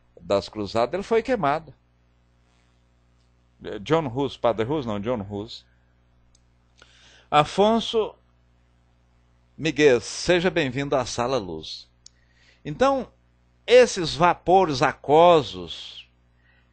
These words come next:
dado a grande pressão e o calor existente na Terra,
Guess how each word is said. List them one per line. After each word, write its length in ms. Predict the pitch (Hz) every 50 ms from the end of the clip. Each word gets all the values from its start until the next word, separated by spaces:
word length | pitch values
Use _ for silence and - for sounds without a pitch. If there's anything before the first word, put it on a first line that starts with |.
| _ _ _ _ _ _ _
dado 580 | 110 113 110 175 190 202 190 180 143 131 143
a 160 | 131 123 120 110
grande 960 | 95 104 143 165 185 214 220 214 196 175 135 104 101 113 110 101 95 78 - _ _ _ _ _ _ _ _ _ _ _ _ _ _ _ _ _ _ _ _ _ _ _ _ _ _ -
pressão 880 | 165 180 175 151 131 - - - - - 190 196 190 175 135 110 80 - _ _ _ _ _ _ _ _ _ _ _ _ _ _ _ _ _ _ _ _ _ _ _
e 380 | - 247 277 277 208 120 92 - _ _ _ _ _ _ - - - -
o 140 | 175 160 -
calor 460 | - 196 185 151 143 143 151 143 139
existente 580 | 139 120 127 120 - - 139 127 120 107 147
na 160 | 147 151 151 143
Terra, 500 | - - 190 202 208 214 214 208 190